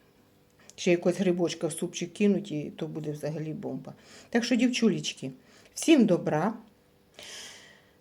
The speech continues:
Ой, тихих нам днів і ночей. Ну, от бачите, сьогодні понеділок, так,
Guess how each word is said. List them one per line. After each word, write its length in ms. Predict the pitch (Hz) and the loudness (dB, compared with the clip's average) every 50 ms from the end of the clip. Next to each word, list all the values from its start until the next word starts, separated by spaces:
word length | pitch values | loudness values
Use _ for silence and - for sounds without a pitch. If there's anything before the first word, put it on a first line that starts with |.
| _ _ - | _ _ -2
Ой, 220 | 214 214 208 190 - - - - - - - - - - | 0 2 2 0 0 -2 -6 -8 -10 -10 -12 -14 -16 2
тихих 520 | - - 339 320 330 - 240 214 - - - - - | 8 10 10 10 10 6 2 2 2 -2 -6 0 2
нам 320 | 220 220 208 196 185 180 - - - _ _ _ _ _ - | 4 6 6 4 4 0 -4 -8 -14 _ _ _ _ _ -4
днів 300 | 175 185 220 240 220 196 | 2 6 6 8 8 8
і 40 | |
ночей. 600 | 180 180 165 156 151 - - - 165 160 190 226 226 - - _ _ _ - - - - - - _ | 6 4 2 0 -2 -4 -2 -2 -2 -2 -2 -4 -6 -8 -14 _ _ _ -20 -18 -18 -18 -18 -4 _
Ну, 120 | 392 415 349 | 4 6 6
от 80 | 262 | 6
бачите, 520 | 214 202 254 277 - 208 196 202 185 180 180 | 6 4 2 2 2 -2 -4 -2 -4 -4 -2
сьогодні 260 | - 190 202 196 185 180 | 0 0 0 0 0 -2
понеділок, 600 | - 185 175 165 156 156 202 226 214 170 - - | -2 -2 -4 -2 -2 0 0 2 2 0 -2 -4
так, 400 | - 147 160 156 - - - - | -6 -8 -8 -8 -10 -16 -20 -20